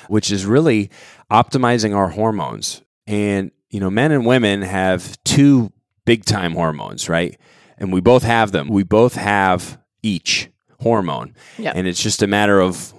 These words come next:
Speaker 1: w-,
Speaker 2: How much?
Speaker 1: How much?
Speaker 2: <laughs>
Speaker 1: So, you know, men and women alike have testosterone and estrogen.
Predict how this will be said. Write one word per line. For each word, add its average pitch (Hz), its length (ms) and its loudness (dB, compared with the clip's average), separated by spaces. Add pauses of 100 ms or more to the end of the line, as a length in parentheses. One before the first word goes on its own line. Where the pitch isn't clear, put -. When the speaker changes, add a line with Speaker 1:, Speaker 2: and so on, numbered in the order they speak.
(160)
Speaker 1:
w-, 104 120 -4
Speaker 2:
How 185 140 4
much? 170 400 0
Speaker 1:
How 117 220 2
much? - 480 4
Speaker 2:
<laughs> - 40 -8 (300)
Speaker 1:
So, 107 400 4
you 117 120 0
know, 107 40 0
men 120 440 0 (180)
and 120 240 -2
women 123 220 0
alike 113 300 0
have 104 180 -2
testosterone 101 840 -2
and 90 220 -4
estrogen. 85 720 -6